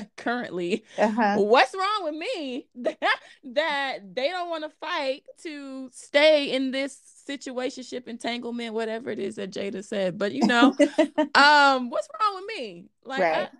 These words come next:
Speaker 1: something's gotta be going on. And it's not that I don't think highly of myself. It's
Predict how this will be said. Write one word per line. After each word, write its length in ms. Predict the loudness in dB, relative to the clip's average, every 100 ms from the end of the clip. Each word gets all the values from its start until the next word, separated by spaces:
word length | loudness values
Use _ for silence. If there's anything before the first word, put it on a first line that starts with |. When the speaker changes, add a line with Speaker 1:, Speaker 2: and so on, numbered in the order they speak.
| _ _
Speaker 1:
something's 420 | -8 -8 -12 -14 -8
gotta 260 | -6 -6
be 100 | -8 -10
going 320 | -10 -10 -10
on. 360 | -10 -10 -10 -12
And 100 | -12
it's 140 | -10
not 240 | -6 -6 -4
that 100 | -4
I 140 | -4 -6 -6
don't 300 | -4 -4 -8 -10
think 420 | -8 -8 -12 -20 _ _ _ _ _ -4
highly 480 | 2 2 2 -4 -8
of 180 | -8 -8
myself. 800 | -10 -12 -12 -8 -6 -6 -8 -8
It's 160 | 0